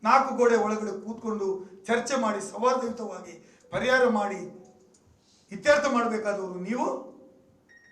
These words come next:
ಬೀದಿಯಲ್ಲಿ ನಿಂತ್ಕೊಂಡು ಅಲ್ಲಿ ಬಂದವ್ರ ಹತ್ರ ಎಲ್ಲ ಬೊಬ್ಬೆ ಹಾಕ್ಸಿ,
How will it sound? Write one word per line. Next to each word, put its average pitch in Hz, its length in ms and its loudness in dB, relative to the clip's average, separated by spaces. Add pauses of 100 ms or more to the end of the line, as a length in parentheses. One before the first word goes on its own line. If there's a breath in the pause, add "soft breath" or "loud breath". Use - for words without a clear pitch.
(1200)
ಬೀದಿಯಲ್ಲಿ 220 460 -2
ನಿಂತ್ಕೊಂಡು 208 680 -4 (2000)
ಅಲ್ಲಿ 254 280 -2
ಬಂದವ್ರ 247 380 8
ಹತ್ರ 220 120 -2
ಎಲ್ಲ 202 480 -4 (260)
ಬೊಬ್ಬೆ 196 220 6
ಹಾಕ್ಸಿ, - 580 2